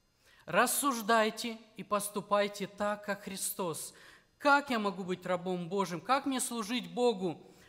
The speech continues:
Рассуждайте и поступайте так, как Христос. Он должен стать моим примером. Когда я читаю Евангелие, когда я слушаю проповедь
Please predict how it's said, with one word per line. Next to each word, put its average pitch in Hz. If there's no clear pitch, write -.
Рассуждайте 254
и 247
поступайте 233
так, 226
как 208
Христос. 202
Он 285
должен 247
стать 262
моим 240
примером. 233
Когда 226
я 269
читаю 262
Евангелие, 220
когда 226
я 269
слушаю 262
проповедь 247